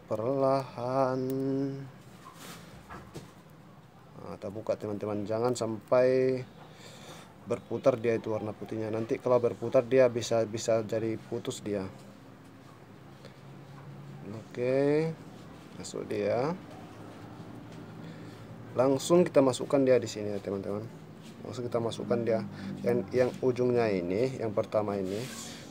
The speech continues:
Langsung kita masukkan dia di sini. Nah, di situ ya, teman-teman. Ini, nah, ini. Nah,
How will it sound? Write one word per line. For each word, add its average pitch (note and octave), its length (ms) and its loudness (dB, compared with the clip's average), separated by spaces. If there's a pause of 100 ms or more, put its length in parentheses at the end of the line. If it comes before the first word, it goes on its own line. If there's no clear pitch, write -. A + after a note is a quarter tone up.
(140)
Langsung B2 400 2
kita C3+ 160 4
masukkan A#2 320 0
dia A2+ 160 2
di F#2 80 -4
sini. F#2+ 240 -6 (800)
Nah, E2+ 240 -12
di - 80 -12
situ F2+ 240 -10
ya, F#2+ 80 2
teman-teman. F2 400 -6 (1400)
Ini, G2 220 -2 (100)
nah, F#2+ 640 -10 (160)
ini. G2+ 200 -8 (2250)
Nah, A2 180 -4